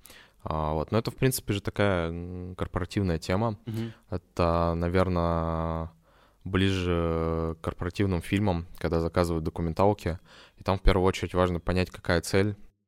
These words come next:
Speaker 1: у этого проекта. То есть, может быть, эта цель, а, показать какой-то внутренний продукт команде или, наоборот, представить команду друг другу, а, или, наоборот, сплотить команду.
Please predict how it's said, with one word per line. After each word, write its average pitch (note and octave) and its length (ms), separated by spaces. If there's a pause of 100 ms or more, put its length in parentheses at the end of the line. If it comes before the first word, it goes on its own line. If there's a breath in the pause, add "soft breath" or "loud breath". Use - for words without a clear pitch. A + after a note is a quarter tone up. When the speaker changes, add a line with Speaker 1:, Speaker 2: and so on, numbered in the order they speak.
(120)
Speaker 1:
у D2 560
этого D#2 200
проекта. - 400
То E2 80
есть, - 140
может G2+ 160
быть, F2+ 120
эта E2 140
цель, G2+ 340 (440 loud breath)
а, D#2+ 720
показать F2 320
какой-то D#2+ 360
внутренний F2+ 380
продукт D#2+ 560
команде E2 600
или, E2+ 280
наоборот, E2 440
представить F2 440
команду E2+ 400
друг D#2+ 200
другу, E2 400 (560 loud breath)
а, E2 280
или, F2+ 180
наоборот, E2+ 400
сплотить - 440
команду. E2 560